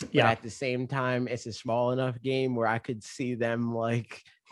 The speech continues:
Speaker 1: wanting to put it in the, like, "Ah," you know, in the,
Speaker 2: Yeah,
Speaker 1: like,
Speaker 2: yeah,
Speaker 1: quiet
Speaker 2: exactly.
Speaker 1: period. <laughs>
Speaker 2: Mm-hmm. Where, like, it'll have legs and stuff, but I don't, I don't think any time of the year that they put it, it's gonna,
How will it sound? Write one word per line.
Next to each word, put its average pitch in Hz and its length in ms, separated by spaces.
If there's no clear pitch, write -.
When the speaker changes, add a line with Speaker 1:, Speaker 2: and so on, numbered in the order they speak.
Speaker 1:
wanting 143 500
to 151 100
put 135 260
it 131 120
in 135 140
the, 127 100
like, 127 220
"Ah," 233 40
you 277 760
know, 165 80
in 151 140
the, 139 140
Speaker 2:
Yeah, 127 100
Speaker 1:
like, 117 240
Speaker 2:
yeah, 120 120
Speaker 1:
quiet 147 320
Speaker 2:
exactly. 123 200
Speaker 1:
period. 151 520
<laughs> - 400
Speaker 2:
Mm-hmm. 127 460
Where, 185 200
like, 190 260
it'll 311 180
have 151 200
legs 135 460
and 131 100
stuff, 123 340
but 147 180
I 165 120
don't, 156 140
I 185 40
don't 226 140
think 202 280
any 185 220
time 143 220
of 139 80
the 139 60
year 135 180
that 123 140
they 135 120
put 139 300
it, 131 180
it's 139 160
gonna, 127 420